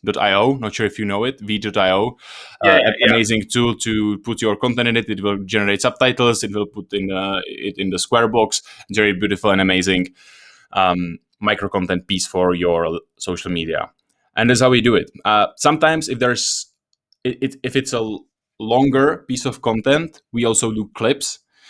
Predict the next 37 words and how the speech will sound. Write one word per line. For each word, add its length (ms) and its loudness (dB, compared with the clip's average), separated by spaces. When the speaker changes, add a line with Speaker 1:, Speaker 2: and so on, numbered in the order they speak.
Speaker 1:
So 520 4
we 140 -2
take 260 2
the 300 4
one 240 2
hour 220 4
or 140 0
two 140 0
hour 200 4
long 220 0
podcast 800 -2
and 340 0
split 280 -4
it 140 -6
into 260 -6
five 320 0
to 120 -20
ten 180 2
minutes 280 0
clips 500 -4
on 100 -6
specific 540 -6
topics 380 -6
that 200 -6
were 360 -4
set, 440 -2
um, 680 -4
in 180 -2
the 380 0
recording. 640 0
And 240 2
we 100 4
also 240 4
release 360 2
those 320 2
separately 640 -2
and 380 -2